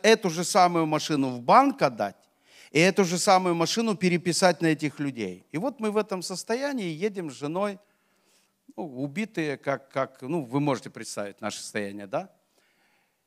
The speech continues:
Чего мы не хотим? Мы не хотим всего этого.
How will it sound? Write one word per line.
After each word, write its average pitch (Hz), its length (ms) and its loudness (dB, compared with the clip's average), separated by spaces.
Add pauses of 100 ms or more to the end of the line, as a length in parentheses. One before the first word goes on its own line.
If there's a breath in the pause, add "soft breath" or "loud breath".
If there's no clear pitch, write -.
(1200)
Чего 175 320 4
мы 196 160 4
не 190 140 4
хотим? 101 580 -4 (640 soft breath)
Мы 170 160 -2
не 226 140 -2
хотим 185 540 -2
всего 135 440 -4
этого. 98 420 -8